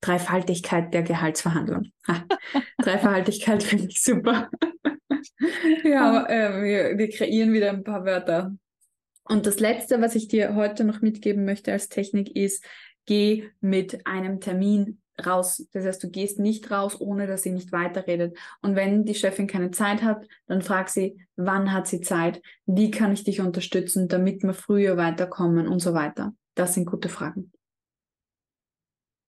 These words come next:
Speaker 2: Ja, also ich hab mir sehr schwer getan, mich irgendwie rauszureden. <laughs>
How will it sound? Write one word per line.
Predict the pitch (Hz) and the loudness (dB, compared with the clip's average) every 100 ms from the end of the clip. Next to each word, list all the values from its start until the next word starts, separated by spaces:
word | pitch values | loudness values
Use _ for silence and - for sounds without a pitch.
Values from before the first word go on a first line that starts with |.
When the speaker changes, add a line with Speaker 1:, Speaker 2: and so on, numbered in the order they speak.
| _ | _
Speaker 2:
Ja, | 240 220 - _ | 0 0 -2 _
also | 226 220 226 220 - - | -2 0 0 0 -6 0
ich | 254 | 2
hab | 262 240 | 4 4
mir | 226 247 226 | 4 4 2
sehr | 240 254 262 | 0 0 2
schwer | 254 240 | 2 0
getan, | 240 233 220 226 | 0 0 0 2
mich | 220 214 | 2 2
irgendwie | 226 220 208 | 4 2 2
rauszureden. | 190 214 - 190 185 233 - - - | 2 0 -2 -2 0 0 -2 -10 0
<laughs> | 240 247 - 285 | 2 2 2 0